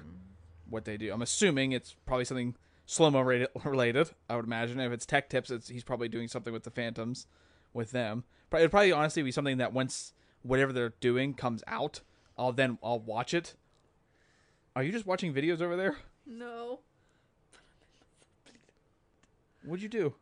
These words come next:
Speaker 1: I made myself bleed a lot.
Speaker 2: What are you doing over there?
Speaker 1: I'm scratching open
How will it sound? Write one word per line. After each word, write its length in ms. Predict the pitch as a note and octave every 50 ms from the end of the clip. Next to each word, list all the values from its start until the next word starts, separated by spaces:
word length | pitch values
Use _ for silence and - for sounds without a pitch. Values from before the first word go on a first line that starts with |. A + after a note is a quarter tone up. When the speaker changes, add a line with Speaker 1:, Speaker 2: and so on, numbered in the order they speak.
| _ -
Speaker 1:
I 40 | -
made 240 | A#3+ A#3+ A#3+ A#3 A3+
myself 380 | A#3 C4+ - - - B3 D4 D4 _ -
bleed 240 | A3+ A3+ A3+ A3+ G#3+
a 40 | G#3
lot. 400 | G3+ G3+ G3+ G3 G3+ G#3 - - - _ _ _ _ _ _ _ _ _ _ _
Speaker 2:
What 160 | - - F3 A#3
are 20 |
you 60 | B3 A3
doing 340 | A#3 A#3+ C4+ B3+ - E3
over 140 | D3 C3 C3+
there? 280 | B2 B2 A#2 A#2+ B2+ - - - -
Speaker 1:
I'm 120 | C4+ E4
scratching 560 | - - _ - B3+ B3 B3 - C#4+ B3 A#3+
open 460 | B3 A#3+ A#3+ - A#3+ A#3 A3+ A3+ A3